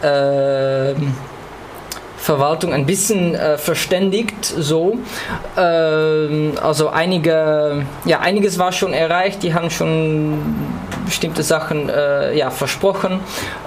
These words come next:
Ähm, also man, man war noch nicht ganz einversta-, einverstanden natürlich, aber dann haben die auch gesagt, okay,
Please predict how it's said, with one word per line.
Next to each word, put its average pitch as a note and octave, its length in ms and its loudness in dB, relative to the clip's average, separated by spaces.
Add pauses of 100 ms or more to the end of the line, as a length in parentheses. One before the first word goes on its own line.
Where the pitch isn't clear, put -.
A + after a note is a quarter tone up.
(120)
Ähm, D#3 840 2 (760)
also D#3+ 240 2
man, D3 280 2
man C#3+ 180 2
war C#3 140 4
noch C#3 160 -2
nicht D3 160 -2
ganz F3 240 2
einversta-, D#3 500 0 (100)
einverstanden D3+ 540 0
natürlich, D#3 420 0
aber D#3+ 140 2
dann D#3+ 200 2
haben E3+ 180 2
die D#3+ 120 2
auch D#3 200 0
gesagt, D3+ 400 0
okay, F3+ 400 0